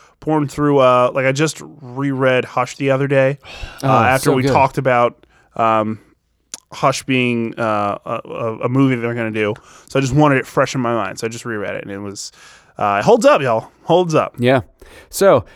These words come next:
Speaker 2: if there is anything that you guys want us to talk about, whether it be comic books, uh, something that we didn't touch on for the shows and the movies, please let us know. We would love your feedback.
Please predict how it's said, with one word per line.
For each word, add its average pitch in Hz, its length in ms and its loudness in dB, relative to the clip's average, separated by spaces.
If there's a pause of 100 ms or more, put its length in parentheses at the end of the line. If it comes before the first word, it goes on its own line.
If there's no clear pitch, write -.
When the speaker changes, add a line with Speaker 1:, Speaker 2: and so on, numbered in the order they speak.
(100)
Speaker 2:
if - 140 -4
there 180 180 4
is 156 180 4
anything 180 340 0
that 180 100 -4
you 127 100 0
guys 147 200 4
want 175 180 0
us - 40 -10
to - 60 -14
talk 156 300 -2
about, 185 400 0
whether 131 220 -2
it 107 80 -8
be 107 100 -4
comic 165 500 -4
books, 180 440 -4
uh, 110 360 0 (140)
something 170 380 -2
that 156 80 -2
we 135 100 0
didn't 143 240 0
touch - 340 -6
on 196 240 0
for 120 120 -8
the 104 100 -4
shows 139 440 0
and 117 80 -8
the 107 60 -2
movies, 139 640 -4 (440)
please 202 240 -2
let 202 160 0
us 185 180 -4
know. 165 180 0
We 117 160 -2
would 113 120 -4
love 127 440 0
your 117 120 -8
feedback. 110 680 -4